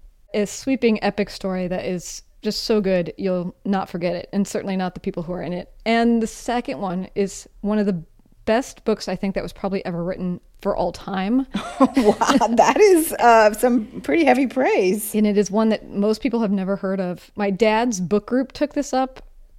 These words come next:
Speaker 1: and I went to their book group just to hear him and his friends discuss it.
Speaker 2: Huh.
Speaker 1: That's how obsessed with this book I am.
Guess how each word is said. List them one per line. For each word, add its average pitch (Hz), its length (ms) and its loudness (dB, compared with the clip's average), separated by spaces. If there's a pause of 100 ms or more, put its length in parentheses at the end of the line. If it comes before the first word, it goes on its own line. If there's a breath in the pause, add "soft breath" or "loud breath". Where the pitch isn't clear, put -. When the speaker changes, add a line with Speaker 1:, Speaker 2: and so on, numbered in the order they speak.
(160)
Speaker 1:
and 196 360 0
I 202 140 0
went 202 320 -2
to 214 100 -8
their 208 120 0
book 196 200 -4
group 208 240 -2
just 214 220 -2
to - 60 0
hear 196 500 0 (300)
him 214 340 0
and 190 180 -4
his 196 140 -6
friends 190 400 -4
discuss - 420 -10
it. 190 200 -4 (180)
Speaker 2:
Huh. 294 160 0
Speaker 1:
That's 220 220 -2
how 190 480 -2 (460)
obsessed 202 320 -2
with 208 100 -8
this 185 120 -4
book 196 160 -6
I 196 80 0
am. 202 180 0